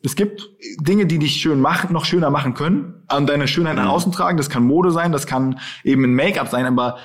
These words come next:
Speaker 1: wenn du etwas nachhaltig an dir veränderst, dann, dann, dann, dann solltest du dir das wirklich überlegen. Ähm, das hat dann eher mit schwachem Selbstbewusstsein zu tun. Und deswegen
Speaker 2: Mhm.
Speaker 1: stehen wir zu solchen Produkten halt überhaupt nicht. Also nichts, was in
Speaker 2: Mhm.
Speaker 1: die, in die, in die medizinische Richtung schon geht oder direkte Eingriffe sind. Und so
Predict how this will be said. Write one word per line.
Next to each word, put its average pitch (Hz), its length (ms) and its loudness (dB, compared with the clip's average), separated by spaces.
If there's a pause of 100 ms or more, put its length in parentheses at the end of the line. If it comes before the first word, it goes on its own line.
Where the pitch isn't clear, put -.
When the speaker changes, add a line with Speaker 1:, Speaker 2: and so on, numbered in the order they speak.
(220)
Speaker 1:
wenn 123 120 2
du 135 60 4
etwas 143 360 -2
nachhaltig 160 540 0
an 139 40 -2
dir 135 100 2
veränderst, 165 520 -2
dann, 127 240 2
dann, 120 200 0
dann, 120 240 0
dann 113 200 2
solltest 135 340 0
du 123 140 2
dir 117 160 0
das 113 120 -2
wirklich 135 380 -2
überlegen. 131 640 2 (380)
Ähm, 117 300 2
das 90 160 -2
hat 127 100 -2
dann 120 80 -2
eher 113 120 -2
mit 117 140 0
schwachem 127 260 -2
Selbstbewusstsein 113 680 0
zu - 120 -16
tun. 120 80 2
Und 117 100 2
deswegen 135 280 0
Speaker 2:
Mhm. 123 60 -2
Speaker 1:
stehen 139 220 0
wir 127 60 -2
zu 123 140 -2
solchen 143 340 0
Produkten 101 420 -4
halt 95 120 -8
überhaupt 92 360 -6
nicht. - 220 -10
Also 110 180 -2
nichts, 135 280 0
was 120 140 -4
in - 80 -2
Speaker 2:
Mhm. - 40 0
Speaker 1:
die, 123 260 2 (380)
in 117 140 0
die, 117 240 2
in 120 80 0
die 117 80 2
medizinische 120 600 0
Richtung 113 240 -2
schon 113 200 -2
geht 117 180 0
oder 110 240 0
direkte 117 380 -6
Eingriffe 117 380 -2
sind. 82 180 -8
Und 107 100 -6
so 175 400 2